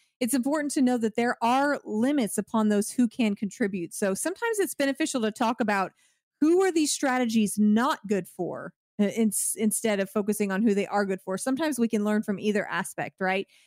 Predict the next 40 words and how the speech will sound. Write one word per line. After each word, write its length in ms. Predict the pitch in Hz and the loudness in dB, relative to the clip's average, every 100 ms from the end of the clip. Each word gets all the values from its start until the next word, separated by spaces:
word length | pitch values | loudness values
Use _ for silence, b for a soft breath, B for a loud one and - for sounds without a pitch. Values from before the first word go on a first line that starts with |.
| b b | b b
And 320 | 247 247 240 | -2 0 -2
for 140 | - | -2
the 100 | 226 | -2
Roth 360 | 220 277 330 - | 0 0 -2 -2
conversions, 840 | 294 220 196 226 240 202 180 185 | 0 0 2 0 0 -2 -6 -4
they 380 | 208 190 220 269 | -2 0 2 2
may 400 | 311 294 311 359 | 2 2 2 0
not 500 | 349 311 302 254 202 | 0 0 0 -2 -4
be 460 | 285 277 277 285 - 170 185 - - | 0 2 4 2 -2 -10 -16 -14 -4
great 420 | 202 220 339 - | -2 0 -2 -4
for 160 | - 226 | -2 0
those 380 | 226 220 240 | 2 2 0
who 160 | - 220 | 0 0
are 180 | 208 196 | 0 0
in 220 | 220 208 | 0 -2
a 200 | 180 190 180 | -4 -6 -6
very 580 | 185 202 311 311 320 302 | -8 -4 0 0 0 0
high 280 | 254 240 233 | 0 -2 -2
tax 380 | 240 208 208 - | -2 -4 -4 -6
bracket 360 | 196 185 196 | -6 -6 -6
right 240 | 165 175 143 | -4 -6 -6
now. 220 | 156 208 b b b | -10 -10 b b b
So 200 | 277 254 | -2 0
like 240 | 233 220 | 0 0
for 100 | 226 | 0
those 260 | 220 254 - | 2 2 0
who 140 | 285 | 0
are 60 | 247 | 2
in 80 | 208 | 0
their 160 | 180 | 0
highest 560 | - 233 226 247 269 - | -4 -2 0 0 -2 -2
working 440 | 202 220 269 262 | 0 0 2 2
years 420 | 269 294 330 349 - | 2 2 0 -2 -2
or 160 | 208 208 | -2 0
hi-, 160 | 247 247 | -2 -2
highest 400 | 220 247 254 - | -2 -2 -2 -2
wage 360 | 208 220 262 226 | -2 0 0 -2
earning, 440 | 233 247 269 277 240 _ - | -2 0 0 0 -4 _ -4
uh, 140 | 214 214 | -2 0
years, 440 | 233 285 320 311 | 2 2 0 -2